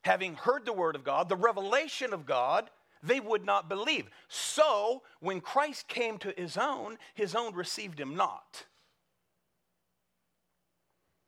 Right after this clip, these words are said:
And they nailed him to a tree. "Cursed is any man hanged upon a tree,"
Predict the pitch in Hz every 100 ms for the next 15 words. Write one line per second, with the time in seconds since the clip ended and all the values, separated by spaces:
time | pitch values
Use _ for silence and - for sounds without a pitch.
0 | _ _ _ _ _ _ _ _ _ _
1 | _ - 123 123 131 170 151 123 107 123
2 | 101 - - 101 85 _ _ _ _ _
3 | _ _ _ _ _ _ _ _ _ -
4 | 196 185 - 135 175 190 135 123 127 123
5 | 143 135 - 131 120 110 101 104 _ _
6 | _ _ _ _ _ - 180 85